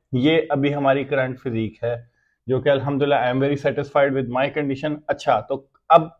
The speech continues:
आप लोग ये सोच रहे होंगे कि आखिर story है क्या? Story कुछ ऐसी है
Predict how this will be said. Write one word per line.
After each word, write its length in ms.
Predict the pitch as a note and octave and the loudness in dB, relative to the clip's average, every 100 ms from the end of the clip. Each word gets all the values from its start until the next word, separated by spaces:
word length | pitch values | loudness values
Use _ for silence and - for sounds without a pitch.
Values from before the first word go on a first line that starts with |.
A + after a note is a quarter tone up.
| C#3+ | 4
आप 200 | C#3 C#3+ | 4 6
लोग 260 | E3 D#3 | 2 2
ये 120 | D3+ E3 | 0 4
सोच 260 | F3 D3 | 4 2
रहे 120 | D#3+ | 2
होंगे 240 | E3 D#3 D#3+ | 2 4 2
कि 320 | F3 E3+ F3 _ _ _ _ _ _ _ _ _ - | 2 0 -2 _ _ _ _ _ _ _ _ _ 4
आखिर 260 | C#3+ D#3 | 6 6
story 360 | D#3+ - D#3 D#3 | 2 4 4 6
है 200 | C3+ B2+ | 6 4
क्या? 300 | A#2+ A2 F#2+ - _ _ _ _ _ _ - - | 4 2 2 -6 _ _ _ _ _ _ -20 -14
Story 400 | A2+ - E3 F3+ | -4 4 6 8
कुछ 120 | F#3 | 8
ऐसी 340 | F3+ D#3+ - F3+ | 8 8 8 6
है 280 | E3+ E3+ | 6 4